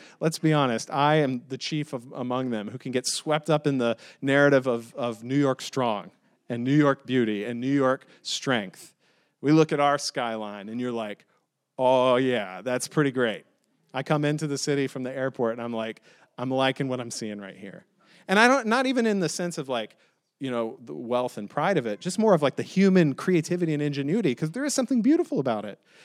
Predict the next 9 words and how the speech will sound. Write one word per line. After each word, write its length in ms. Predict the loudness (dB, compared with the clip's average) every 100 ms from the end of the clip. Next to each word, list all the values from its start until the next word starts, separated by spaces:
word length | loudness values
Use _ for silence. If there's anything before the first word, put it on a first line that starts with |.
| -6
And 120 | -2
there 80 | 0
is 100 | -2
something 300 | -4 -4 -4
beautiful 340 | -2 -4 -4
about 220 | -2 -2 -4
the 80 |
temple. 520 | -6 -4 -4 -4 -8 -14 _ _ _ _ _ _ _ -6
But 240 | -6 _